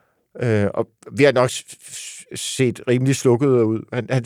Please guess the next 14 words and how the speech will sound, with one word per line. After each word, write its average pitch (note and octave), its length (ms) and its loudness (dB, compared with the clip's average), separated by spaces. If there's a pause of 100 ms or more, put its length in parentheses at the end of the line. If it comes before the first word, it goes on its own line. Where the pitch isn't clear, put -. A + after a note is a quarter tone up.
(120)
han C#3 120 0
spørger, F3 200 6
hvorfor D3+ 240 2
vi C#3 140 2
hænger C#3+ 220 2
sådan C#3 180 -4
med C3 80 2
mulen. B2 400 -2 (480)
Michael B2+ 220 2
Bertel-, A#2+ 220 4 (120)
Bertelsen A#2+ 360 0
og A#2 100 0
jeg, F#2+ 200 0
ikke? D3 80 -6